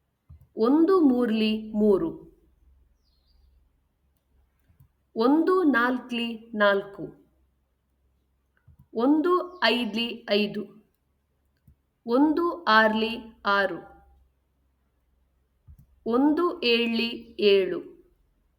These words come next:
ಒಂದು ಎಂಟ್ಲಿ ಎಂಟು. ಒಂದು ಒಂಬತ್ಲಿ ಒಂಬತ್ತು. ಒಂದು ಹತ್ಲಿ ಹತ್ತು.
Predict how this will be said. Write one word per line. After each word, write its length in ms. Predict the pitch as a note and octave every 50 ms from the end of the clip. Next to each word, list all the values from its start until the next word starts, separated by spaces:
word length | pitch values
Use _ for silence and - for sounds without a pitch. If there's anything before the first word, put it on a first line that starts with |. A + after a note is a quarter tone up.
| _ _ _ _ _ _ _ _ _ _ _ _ _ _ _ _ _ _ _ _ _
ಒಂದು 600 | A3+ A3+ B3 C#4 D#4 D#4+ - F4+ F4+ - - - -
ಎಂಟ್ಲಿ 500 | A3 A3 A3+ A#3+ A3 G#3+ A3 A3 A3 A3 A3 - - - -
ಎಂಟು. 680 | A3 A3 A3 G#3+ G#3 - F#3+ E3+ - - - - - _ _ _ _ _ _ _ _ _ _ _ _ _ _ _ _ _ _ _ _ _ _ _ _ _ _ _ _ _ _ _ _ -
ಒಂದು 500 | G#3 G#3 A3 B3+ C#4+ D4+ D4+ E4+ E4+ E4+
ಒಂಬತ್ಲಿ 920 | - - A3 A3 A#3 A#3 A3 A3 A#3+ A3+ A3 - A3+ A#3 A3+ A3+ - -
ಒಂಬತ್ತು. 880 | G#3 G3+ G3 G#3+ G#3 G#3+ G3+ F#3+ G#3 - - E3+ - - - - _ _ _ _ _ _ _ _ _ _ _ _ _ _ _ - _ - _ _ _ _ _ _ A3+
ಒಂದು 420 | A3+ B3 C#4 D4 D4+ C#4+ F#4 F#4+
ಹತ್ಲಿ 760 | - - - A3+ A3 A3+ - - A3 G#3+ A3 A3 A3 A3 -
ಹತ್ತು. 440 | - B3 A#3 - - - - F#3